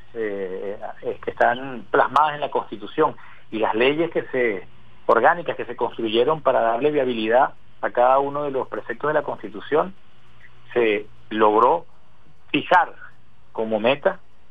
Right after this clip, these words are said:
la construcción de una economía soberana. Primero, la verdadera soberanía petrolera, la verdadera,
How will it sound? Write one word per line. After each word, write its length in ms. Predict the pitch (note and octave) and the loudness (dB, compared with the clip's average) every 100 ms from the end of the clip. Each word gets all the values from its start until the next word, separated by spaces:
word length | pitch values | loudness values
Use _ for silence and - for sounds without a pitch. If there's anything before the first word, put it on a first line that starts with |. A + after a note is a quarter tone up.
| - - - - - D3+ | -16 -14 -16 -16 -6 -2
la 100 | C3 | -2
construcción 560 | C3 - A#2 - B2+ | -2 -6 -8 -4 -2
de 80 | C3+ | 0
una 440 | C3+ C#3+ C3 F#2+ - - - | 4 4 4 2 -4 -10 -8
economía 840 | A2+ A#2 A2 A2 A#2 B2+ C#3+ D3 - - - - - - - | -2 -2 0 -2 0 4 4 4 -4 -16 -16 -16 -16 -4 0
soberana. 600 | C#3+ A#2 G2+ F#2+ F2+ - - - - - - | 2 2 2 2 -2 -10 -14 -16 -16 -16 -6
Primero, 500 | A2+ A#2 D3+ G3+ G3 - | 0 4 6 6 2 -2
la 200 | C#3 B2 | 0 4
verdadera 540 | B2 A#2+ A#2 A#2 D3 - | 4 4 2 2 0 2
soberanía 600 | D#3 A#2 A2+ B2 D3 D3 | 0 0 -2 2 2 2
petrolera, 600 | C#3 A2+ A2 G#2+ G2+ F2+ - - - - - - - - | 0 0 -2 0 -4 -6 -12 -14 -14 -14 -14 -16 -14 4
la 140 | A#2 | 6
verdadera, 580 | A#2+ A#2 A2+ A#2 B2 | 6 4 2 2 -2